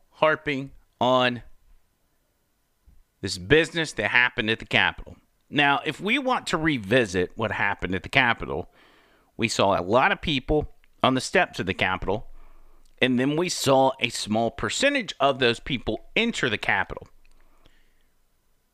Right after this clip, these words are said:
The story we're being told is that those people that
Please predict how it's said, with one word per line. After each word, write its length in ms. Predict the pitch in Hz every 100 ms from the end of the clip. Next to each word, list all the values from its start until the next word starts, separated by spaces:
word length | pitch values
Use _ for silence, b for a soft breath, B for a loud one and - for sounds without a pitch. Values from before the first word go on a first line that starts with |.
| _ _ _ _ _ _ _ _ _ _
The 100 | 120
story 360 | - 170 170 147
we're 180 | 131
being 280 | 120 120 107
told 640 | - 240 285 139 104 147 - _ _ _
is 240 | 127 135 117
that 240 | 127 120
those 180 | 160 151
people 340 | - 185 135 127
that 160 | 131